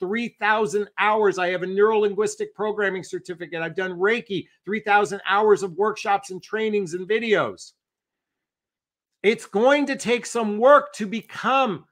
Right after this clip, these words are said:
empowered. If you need some additional help, go to the back of my book. I lay out all of the teachings right there. You can see all of the teachings I used to get to where I'm at. And I invite you to do the same.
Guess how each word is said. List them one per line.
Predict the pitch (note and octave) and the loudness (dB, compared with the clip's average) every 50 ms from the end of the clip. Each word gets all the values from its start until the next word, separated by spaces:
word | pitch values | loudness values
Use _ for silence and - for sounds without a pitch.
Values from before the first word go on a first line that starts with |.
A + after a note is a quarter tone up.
| _ _ _ - | _ _ _ -2
empowered. | F#3+ G3+ G3 G3 - - - F#3 G3+ G3+ G3 F#3+ E3+ D3 A#2+ G2 - _ _ _ - | -2 -2 -2 -4 -8 -4 0 2 4 4 4 2 2 0 -2 -4 -6 _ _ _ -4
If | F3 F3 G3 | -4 -4 -4
you | G#3 G3+ | -4 -4
need | G#3 A#3 C4 C#4 - | -4 -4 -4 -6 -8
some | - B3+ C4 C4 | -8 -8 -6 -6
additional | B3 F#3+ B3+ B3+ - - A#3+ B3 A3+ | -6 -6 -6 -10 -10 -8 -6 -6 -6
help, | E3+ F#3+ A#3 B3 A#3+ - - | -4 -2 -2 -2 -2 -4 -2
go | - A#3 C4 C#4 | 2 2 2 2
to | C4 C#4 | 2 0
the | B3 C4 | -2 -2
back | G3+ F3+ A#3 A#3+ B3 A3+ A#3+ A#3 | 0 4 4 6 4 4 2 0
of | A#3+ F3+ | -4 -2
my | G3+ G#3 A3 A#3 B3+ C4 C4 | 0 2 4 6 6 6 6
book. | A#3 D#3+ F#3 A3 G#3+ F3+ C#3+ - - _ _ _ _ _ _ - - | 4 2 2 4 6 6 4 4 -2 _ _ _ _ _ _ -2 2
I | F#3 G#3 G#3+ | 4 4 4
lay | G3 G#3+ A#3 A#3+ B3+ B3+ A#3+ | 4 2 2 2 4 4 4
out | A#3+ A#3 A3 G#3 - - | 6 6 4 4 2 -2
all | - F#3+ A3 B3 C4+ C#4+ C#4+ C#4+ | 0 4 6 8 8 8 8 4
of | C4+ A3+ | 2 -4
the | A3 B3 | -4 -10
teachings | - - - - C4 C4+ A#3 - - A3 G3 D#3+ D3 A#2+ C#3 | -10 -10 -8 -6 -4 -4 -4 -6 -4 -4 -4 -4 -4 -4 0
right | F#3 G3+ A3 A#3 A3+ - | 2 4 4 4 2 2
there. | A#3 A#3 A#3 A3 F3+ | 2 4 4 4 4
You | E3 E3+ F3+ | 2 0 -4
can | - F#3+ F#3+ | -4 -4 -4
see | F#3 - - A3+ A3+ G3+ D#3+ - - | -4 -6 -6 -4 -2 -2 -2 0 2
all | F#3 G3+ B3 C4 B3+ C4 | 4 4 4 4 2 0
of | A3+ G#3 | -4 -6
the | A#3+ | -10
teachings | G3 - - A3 B3 B3+ - - A#3 A3+ G3+ F3+ E3 | -10 -10 -8 -6 -6 -6 -6 -6 -6 -4 -4 0 0
I | F#3 F3 F3 | 2 2 2
used | E3 E3 E3 D#3+ D#3 C#3+ B2 G#2+ - - _ _ _ _ _ _ _ - | 2 2 2 2 2 2 0 -4 -8 -14 _ _ _ _ _ _ _ -2
to | F#3 F#3+ | 0 0
get | C#3+ F#3+ A3 B3 A3 - | 4 6 4 4 4 2
to | - G3+ | -2 -2
where | G#3 G3 G#3 G3+ G3 | 2 2 2 4 4
I'm | G3+ G3+ G3 G#3 | 2 2 2 2
at. | A#3 C4 C4 A3 D3 - - _ - - _ _ _ _ _ _ _ _ _ _ _ _ _ _ _ _ _ - | 2 4 4 4 2 2 -2 _ -20 -20 _ _ _ _ _ _ _ _ _ _ _ _ _ _ _ _ _ -4
And | G3 G#3 A3+ | 0 2 2
I | A3+ | 4
invite | A#3 A3+ G#3 D#3+ A3 A#3+ C4+ C#4 C4 | 2 2 0 0 0 2 2 2 0
you | B3 B3 C4 | -6 -10 -12
to | B3+ - A3+ B3+ | -12 -14 -18 -16
do | A#3 A#3+ A#3+ | -14 -14 -12
the | A#3 A3 A3 | -10 -10 -10
same. | - - - A#3+ B3+ C#4 C#4+ C#4+ C#4 A3+ D3+ A2 | -10 -10 -10 -8 -6 -6 -4 -4 -4 -6 -6 -8